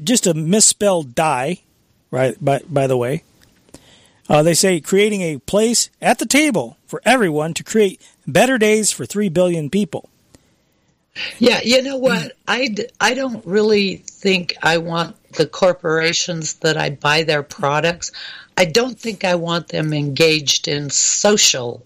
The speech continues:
Speaker 2: issues. That's not their place.
Speaker 1: But this is the hallmark of E S G.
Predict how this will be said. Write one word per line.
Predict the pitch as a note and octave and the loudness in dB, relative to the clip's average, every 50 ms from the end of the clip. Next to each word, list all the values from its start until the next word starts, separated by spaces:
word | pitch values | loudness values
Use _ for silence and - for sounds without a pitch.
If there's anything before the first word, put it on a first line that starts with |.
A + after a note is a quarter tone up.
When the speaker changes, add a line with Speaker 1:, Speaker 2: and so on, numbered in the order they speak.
| _ _ - | _ _ -2
Speaker 2:
issues. | D3 D3 - - - G2+ G2 - - - - - _ _ _ _ _ _ _ _ _ _ _ _ _ _ _ _ _ _ _ - | 0 0 0 0 -2 -4 -8 -12 -18 -18 -20 -20 _ _ _ _ _ _ _ _ _ _ _ _ _ _ _ _ _ _ _ 0
That's | F3 G3 G3 - - G#3 | 0 0 0 0 -2 0
not | G#3 G#3 G#3 G3+ - | 0 0 0 -2 0
their | - G3 G3 F#3+ F3+ F3 E3+ E3 E3 - _ | 0 2 4 4 2 2 0 -2 -6 -10 _
place. | - - - F#3 F3 D#3 - - - - - - | -16 -6 -2 0 0 0 -2 -6 -10 -10 -6 -4
Speaker 1:
But | D3 C#3 - | -4 -2 0
this | G3+ F#3 - - | 0 0 0 0
is | D3+ - | -2 0
the | F3+ B2 | 0 2
hallmark | C#3+ G3 G#3 G#3 G3 G3 F#3+ F3+ - | 4 4 4 4 2 0 0 0 -2
of | E3+ C#3 | -4 -2
E | D#3 F3+ F3+ F3 | -2 0 2 2
S | E3+ - - | 2 0 -2
G. | - E3 D#3 C3+ A#2 G#2+ - | -2 -2 -2 -2 -2 -6 -10